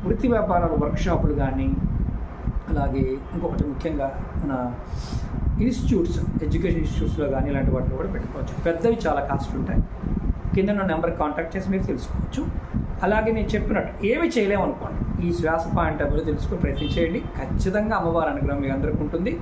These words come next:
అమ్మవారిని నమ్మిన వారికి, మిమ్మల్ని మీరు నమ్మితే ఖచ్చితంగా ఫలితం ఉంటుంది. ఇలా రోజుకు కొత్త వీడియో మళ్ళీ మళ్ళీ చెప్తూ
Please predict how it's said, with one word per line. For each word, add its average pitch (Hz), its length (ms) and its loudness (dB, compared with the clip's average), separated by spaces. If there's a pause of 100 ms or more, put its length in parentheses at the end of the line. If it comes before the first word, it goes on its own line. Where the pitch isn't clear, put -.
(760)
అమ్మవారిని 262 500 2
నమ్మిన 190 300 2
వారికి, 170 340 0 (680)
మిమ్మల్ని 226 340 2
మీరు 196 180 0
నమ్మితే 196 340 0 (140)
ఖచ్చితంగా - 460 -2
ఫలితం - 280 2
ఉంటుంది. - 220 0 (140)
ఇలా 170 180 2
రోజుకు 196 320 2
కొత్త 156 220 2
వీడియో 190 160 2 (100)
మళ్ళీ 180 220 2
మళ్ళీ 208 200 0
చెప్తూ - 220 0